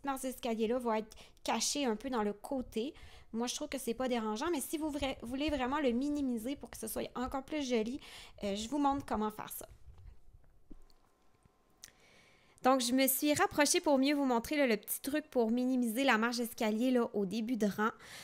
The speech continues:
Donc, je viens de tricoter un rang avec mon noir. Et, euh, ce que je vais faire, c'est quand je commence le deuxième rang,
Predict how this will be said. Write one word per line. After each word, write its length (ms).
Donc, 280
je 60
viens 140
de 60
tricoter 500
un 220
rang 160
avec 480
mon 180
noir. 600
Et, 240
euh, 500
ce 140
que 120
je 100
vais 60
faire, 200
c'est 120
quand 160
je 100
commence 460
le 140
deuxième 720
rang, 260